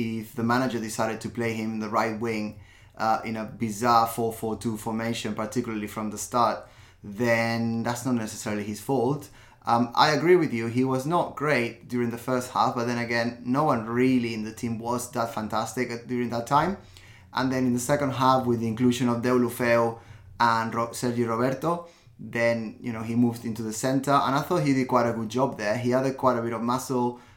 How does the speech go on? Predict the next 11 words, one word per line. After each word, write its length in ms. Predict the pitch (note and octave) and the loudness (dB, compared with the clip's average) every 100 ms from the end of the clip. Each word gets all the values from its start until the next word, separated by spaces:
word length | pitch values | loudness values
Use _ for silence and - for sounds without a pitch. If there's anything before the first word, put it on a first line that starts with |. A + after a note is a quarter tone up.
| _ | _
and, 380 | A#2 A2+ A2 G#2+ | -4 -4 -4 -4
um, 500 | A2 G#2+ G#2+ G#2+ - - _ _ - | -2 -2 -2 -6 -8 -16 _ _ -12
you 140 | B2+ A#2 | -8 -6
know, 280 | A2 A2 - - | -8 -12 -18 -4
know-how 640 | B2 C3+ C#3 C3 G#2+ A2 | 0 2 2 2 0 0
in 120 | A2 | -2
the 80 | G#2+ | -4
middle, 420 | A2 A2+ A#2 - - - - | -4 -4 -4 -6 -20 -20 -8
and 320 | A2+ A2 G#2 | -4 -4 -6
he 160 | A#2 B2+ | 0 2
was 380 | B2+ A#2 - | 2 0 -6